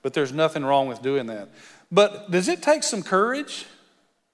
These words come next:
Does it take some courage to get up out of your seat and walk to the front of a congregation? That's what Jesus is asking this man to do. "Get up and come forward." Now, he's probably been seen by so many people with that withered hand.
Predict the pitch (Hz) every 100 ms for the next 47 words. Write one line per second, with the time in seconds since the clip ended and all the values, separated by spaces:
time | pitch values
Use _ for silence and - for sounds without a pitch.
0 | _ _ _ _ _ - 160 269 - 262
1 | - 180 196 214 226 - 196 196 202 202
2 | 190 190 180 - 202 208 160 143 170 196
3 | - 160 147 - 160 190 160 139 165 170
4 | 143 143 160 156 190 180 - - 156 165
5 | 175 160 139 160 151 143 135 147 143 151
6 | 143 127 143 135 131 139 120 - - -
7 | 185 226 226 202 185 165 - 180 156 113
8 | 98 - - _ _ _ _ 156 170 160
9 | - 233 226 202 170 170 156 135 - -
10 | 190 175 160 147 139 - 156 151 139 131
11 | 151 139 139 139 139 127 143 143 135 147
12 | 139 127